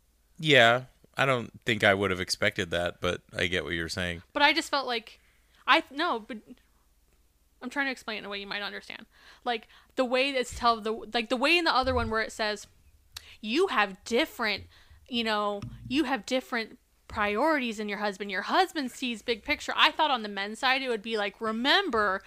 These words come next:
Speaker 2: your wife can't see big picture." You know what
Speaker 1: Mm-hmm.
Speaker 2: I'm saying? Like, I thought that it would take the other stuff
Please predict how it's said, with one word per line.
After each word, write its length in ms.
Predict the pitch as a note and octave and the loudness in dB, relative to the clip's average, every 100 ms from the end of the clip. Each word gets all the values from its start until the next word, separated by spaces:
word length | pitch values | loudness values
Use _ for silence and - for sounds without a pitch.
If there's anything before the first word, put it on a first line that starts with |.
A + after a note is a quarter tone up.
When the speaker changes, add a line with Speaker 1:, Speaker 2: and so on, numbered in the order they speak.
| - | -10
Speaker 2:
your 160 | A#3+ C#4 | 0 0
wife 320 | B3 A#3+ A#3+ | 4 4 2
can't 340 | - B3+ A3+ A3 | -6 -6 -4 -6
see 280 | - A#3 A3 | -6 -6 -4
big 320 | A3+ G#3+ F#3 | -2 -4 -4
picture." 680 | C4+ E4 - G#3+ F3+ - - _ - | -4 -4 -4 -8 -8 -10 -18 _ -4
You 100 | B3+ | 0
know 80 | |
what 60 | C#4+ | 2
Speaker 1:
Mm-hmm. 60 | D#4+ | 0
Speaker 2:
I'm 60 | |
saying? 320 | D4+ A#3 B3+ E4+ _ - - - | 0 -2 -2 -6 _ -20 -20 0
Like, 160 | B3+ | 2
I 140 | B3 C4+ | 4 2
thought 420 | - A#3+ B3 - | 2 2 2 0
that 120 | A#3 | -2
it 80 | A3+ | -2
would 140 | A3+ | -4
take 280 | G#3+ A3+ A3 | -4 -8 -8
the 120 | A#3+ G#3+ | -8 -8
other 220 | A3 B3 | -6 -8
stuff 400 | - C#4+ D4+ | -8 -6 -8